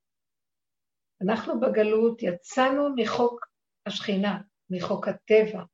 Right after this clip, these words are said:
מהמידות, מהנקיות והישרות, ואנחנו עפים בדמיונות כאשר אנחנו שמים את הדגש על המוח, על הלימוד, על הידע, על ההשגה, על ההבנה, לדעת, שזה דעת של,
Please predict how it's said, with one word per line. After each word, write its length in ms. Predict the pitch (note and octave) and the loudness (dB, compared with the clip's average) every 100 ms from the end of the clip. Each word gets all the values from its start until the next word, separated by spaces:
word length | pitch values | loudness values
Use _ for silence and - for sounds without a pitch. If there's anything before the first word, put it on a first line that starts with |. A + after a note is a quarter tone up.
| _ | _
מהמידות, 840 | F3+ F#3 F3 F#3 - A#3 C4 - - _ _ _ _ _ _ _ F#3 | -4 0 0 0 4 4 4 0 -14 _ _ _ _ _ _ _ -4
מהנקיות 640 | F3+ F3+ F3+ G#3 A#3 A#3+ | -2 -2 -4 -4 -2 0
והישרות, 600 | A3+ F#3 F3 F3 G#3 G3 - _ - | 0 0 -2 -4 -6 -6 -6 _ -8
ואנחנו 460 | G3+ A3+ - C#4+ | -4 -4 -6 -8
עפים 260 | A#3 D4 C#4+ | -6 -4 -4
בדמיונות 540 | B3 A#3 G#3+ G3+ A3+ - | -4 -4 -4 -4 -4 -4
כאשר 220 | A3 - | -6 -6
אנחנו 240 | G3+ G#3 | -8 -10
שמים 300 | - G#3 B3+ | -8 -4 0
את 140 | D#4+ - | 0 -2
הדגש 460 | G#3 F#3+ A3+ A3 | -2 0 0 -2
על 100 | - | -6
המוח, 440 | F3 F3+ A3 - - _ _ _ - | -2 0 0 -4 -10 _ _ _ -6
על 60 | F3+ | -2
הלימוד, 500 | F3 F3 G3+ G#3 E3+ | 2 2 0 0 -2
על 120 | E3 | -4
הידע, 480 | E3+ F3 G3+ F3+ E3+ | -4 -2 -2 -4 -6
על 140 | E3 | -6
ההשגה, 520 | E3+ E3+ F#3+ E3+ F3+ | -8 -6 -6 -2 -2
על 100 | E3+ | -2
ההבנה, 520 | E3+ F3 F3 F3 F#3 F3 _ _ _ F3+ | -4 -6 -4 -4 -4 -6 _ _ _ -6
לדעת, 680 | E3+ - F3+ F#3+ - A3 - _ _ _ _ _ _ _ | -6 -4 -2 -2 -4 -8 -12 _ _ _ _ _ _ _
שזה 380 | - - - E3 - A3+ | -16 -12 -10 -10 -14 -4
דעת 380 | F3+ E3+ E3+ | -2 -2 -4
של, 140 | - | -4